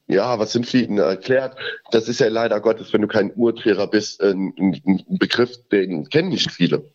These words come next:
Da hab ich dann gesagt, okay, Flieten, ja, du meinst der Flügli. Da hatten wir dann Trierer Flieten, aka Flügli, Gemsi-Flügli auf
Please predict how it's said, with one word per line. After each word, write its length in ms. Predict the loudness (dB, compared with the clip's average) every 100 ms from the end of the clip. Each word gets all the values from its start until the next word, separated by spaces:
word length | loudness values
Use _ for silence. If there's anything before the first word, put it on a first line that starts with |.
| -2
Da 240 | 0 0
hab 100 | -2
ich 80 | -2
dann 140 | -2 0
gesagt, 320 | 0 0 2
okay, 420 | 0 2 0 0
Flieten, 460 | 0 -2 2 0 2
ja, 420 | 0 0 0 0
du 140 | 0
meinst 400 | 2 2 0 0
der 80 | -2
Flügli. 880 | 0 0 2 0 0 0 0 0 -4 -2
Da 180 | 0 0
hatten 200 | -2 -2
wir 80 |
dann 400 | 0 0 0 -4
Trierer 400 | -2 0 0 -2
Flieten, 340 | -2 -2 0 0
aka 560 | 0 0 0 0 0
Flügli, 760 | 0 0 0 0 0 0 -2 -2
Gemsi-Flügli 1120 | 0 0 2 0 0 0 0 0 0 0 2 4
auf 140 | 4